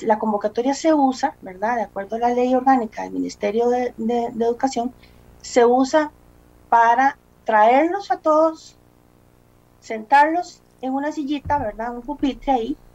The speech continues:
y obtener información que por definición de la ley de, de protección de datos personales es información sensible. Entonces, lo primero que hay que hacer es analizar todo el proceso por el cual los niños ese día estaban ahí,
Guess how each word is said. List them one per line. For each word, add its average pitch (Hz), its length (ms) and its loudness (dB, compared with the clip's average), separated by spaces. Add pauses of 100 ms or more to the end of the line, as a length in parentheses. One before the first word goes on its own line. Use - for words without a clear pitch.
(500)
y 269 100 4
obtener 254 400 2
información 311 760 -2 (140)
que 220 100 -10
por 196 280 -14
definición 208 520 -6
de 285 80 2
la 311 140 4
ley 285 340 4 (360)
de, 220 280 -6
de 220 140 -6
protección 247 480 0
de 214 80 2
datos 190 300 -2
personales 240 680 -4
es 254 160 2
información 208 560 -4
sensible. - 420 -12 (140)
Entonces, 226 420 -2 (520)
lo 240 180 4
primero 269 320 4
que 339 80 0
hay 330 80 0
que 320 100 0
hacer 294 300 2
es 269 160 2
analizar 277 600 0
todo 277 200 2
el 320 100 0
proceso 285 460 -2
por 277 160 0
el 277 140 -4
cual 254 220 2 (440)
los 220 180 -6
niños 262 340 -8
ese 240 200 -6
día 262 160 2
estaban 285 420 4
ahí, 285 240 2